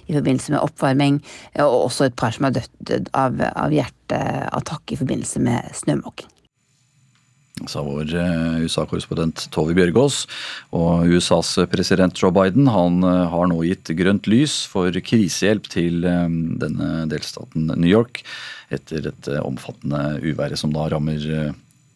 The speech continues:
Speaker 2: først og fremst Buffalo. Fra neste år så oppjusteres kjøregodtgjørelsen kraftig, men, eh, godtgjørelsen for å bruke egen bil i jobb har stått stille i ti år.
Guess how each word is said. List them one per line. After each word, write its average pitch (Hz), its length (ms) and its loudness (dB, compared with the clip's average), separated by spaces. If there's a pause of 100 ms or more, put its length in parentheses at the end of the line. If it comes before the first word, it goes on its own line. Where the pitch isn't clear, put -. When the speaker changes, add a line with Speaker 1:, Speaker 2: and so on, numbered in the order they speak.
(220)
Speaker 2:
først - 220 -6
og 85 80 -4
fremst 78 260 -2 (100)
Buffalo. 80 380 0 (2500)
Fra 120 140 4
neste 131 240 4
år 151 260 4 (120)
så 127 260 2 (160)
oppjusteres 110 640 2
kjøregodtgjørelsen 95 800 2
kraftig, 139 360 2 (220)
men, 107 260 4
eh, 101 360 4 (180)
godtgjørelsen 82 500 -2
for 90 120 0
å 90 100 2
bruke 87 320 0
egen 92 320 4
bil 92 300 2
i 127 160 4
jobb 147 320 4
har 101 320 2
stått 107 280 -2
stille 82 480 0
i 113 60 -2
ti - 340 -4
år. 147 360 2